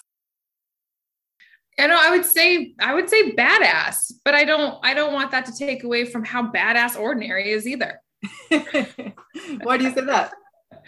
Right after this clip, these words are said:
Speaker 1: Well, I think, you know, especially with what I do, you know, so many of us are uncomfortable being our or quote unquote ordinary self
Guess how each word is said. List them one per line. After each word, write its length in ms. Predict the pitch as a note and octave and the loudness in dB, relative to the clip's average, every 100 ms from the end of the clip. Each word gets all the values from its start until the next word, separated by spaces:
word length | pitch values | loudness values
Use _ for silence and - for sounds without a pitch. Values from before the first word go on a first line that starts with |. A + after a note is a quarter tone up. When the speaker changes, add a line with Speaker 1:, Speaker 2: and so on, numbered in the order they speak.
| - - - - - - F#4+ | -18 -18 -18 -20 -18 -10 -2
Speaker 1:
Well, 100 | G#4 | 2
I 200 | G#4 G4+ | 2 2
think, 380 | A4+ G#4+ - - | 0 -2 -8 -10
you 140 | - | -2
know, 180 | D#4+ C4+ | 0 0
especially 420 | B3+ - D#4 D4+ | -2 0 0 0
with 140 | C4+ B3+ | -2 0
what 160 | A#3+ | 2
I 140 | A3 G#3 | 2 2
do, 580 | G3+ G#3+ A3+ F#3+ F3+ - | -2 -4 0 -2 -2 -8
you 100 | G#3 | -8
know, 80 | G3 | -8
so 240 | G3 A#3 | -4 0
many 300 | A#3 A#3 A3+ | 2 4 2
of 120 | G#3+ | 2
us 200 | G#3 G#3+ | 0 0
are 80 | G#3 | 0
uncomfortable 720 | F#3 G3+ A3 A3+ - G3+ F#3 | -2 -4 -4 -6 -4 -6 -8
being 320 | G3 G3 G3 F#3+ | -6 -6 -4 0
our 280 | F#3+ F#3+ - _ _ _ _ | 0 0 -6 _ _ _ _
or 280 | F#3+ F#3+ G3+ | 0 2 0
quote 400 | - A#3 A#3+ C4 | 0 4 6 6
unquote 680 | A3+ A#3 A#3+ - A3 A3 - | 4 0 0 0 0 0 -2
ordinary 680 | G#3+ G3+ B3+ A3+ G#3 F#3+ F#3 | -2 0 0 0 -4 -4 -6
self 760 | F#3 - G3+ C4+ E3+ C#4 - | -8 -4 -2 -2 -4 -6 -10